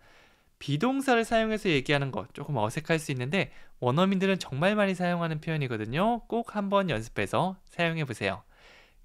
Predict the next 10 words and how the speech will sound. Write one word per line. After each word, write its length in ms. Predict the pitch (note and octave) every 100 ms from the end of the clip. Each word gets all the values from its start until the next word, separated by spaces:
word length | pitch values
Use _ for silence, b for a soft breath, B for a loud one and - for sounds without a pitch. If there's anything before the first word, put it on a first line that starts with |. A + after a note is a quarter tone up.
| -
Good 240 | F3 A3+ -
drinker 640 | - D3 D#3+ E3+ F3 E3+ E3
하면 320 | D3 B2+ G3+
술을 380 | A3 B3 C4+ C4+
잘 420 | - - B2+ C3+
마시는 520 | F3+ A3+ A#3 A3+ G#3+ G#3
사람을 400 | G#3+ G3+ G3 F#3
말합니다. 580 | D#3 C#3 A2 G#2+ G2 b b b b b C3
예를 200 | A#2+ C3+
들어서 480 | B2 A2 G3+ -